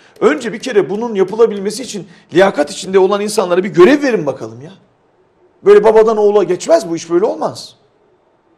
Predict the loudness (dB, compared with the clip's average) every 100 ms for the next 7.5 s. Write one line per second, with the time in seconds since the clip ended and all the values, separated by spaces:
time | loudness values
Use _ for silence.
0 | _ _ -4 2 4 4 2 -6 -8 -8
1 | -6 -6 -8 -14 -8 2 4 4 2 -2
2 | 0 0 0 0 -4 -2 -2 -4 -8 -18
3 | _ _ _ _ 4 4 2 -2 -4 -10
4 | -10 -12 -14 _ _ -12 -8 -6 -6 -4
5 | -4 -2 -4 -10 -14 -16 -16 -14 -16 -18
6 | _ _ -8 -6 -6 -8 -8 -6 -2 -2
7 | 0 -6 -6 -10 -14